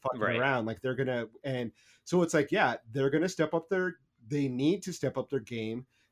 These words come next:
Speaker 1: if they want to
Speaker 2: Mm-hmm.
Speaker 1: compete with these other markets, you know, these other studios. Um, they may say that they want it to split, but what they want to happen isn't gonna be what's gonna happen. Um, and so they may have to just, like,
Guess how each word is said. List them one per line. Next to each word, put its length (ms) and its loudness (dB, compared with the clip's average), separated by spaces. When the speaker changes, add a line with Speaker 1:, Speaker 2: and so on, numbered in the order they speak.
Speaker 1:
if 180 2
they 120 2
want 280 2
to 80 -2
Speaker 2:
Mm-hmm. 20 -8
Speaker 1:
compete 380 -4
with 140 -4
these 200 -4
other 580 0
markets, 680 -4
you 80 -6
know, 100 -6
these 220 -6
other 180 -4
studios. 680 -6
Um, 400 -2
they 200 -4
may 340 -2
say 360 4
that 340 -2
they 140 -2
want 420 -2
it 160 -2
to 140 -4
split, 580 -6
but 300 -4
what 200 -2
they 140 0
want 520 0
to 140 2
happen 340 -2
isn't 360 -6
gonna 180 -6
be 160 -6
what's 260 -6
gonna 360 -4
happen. 500 -6
Um, 420 0
and 240 -2
so 540 0
they 160 -2
may 140 2
have 240 4
to 100 -2
just, 320 0
like, 340 0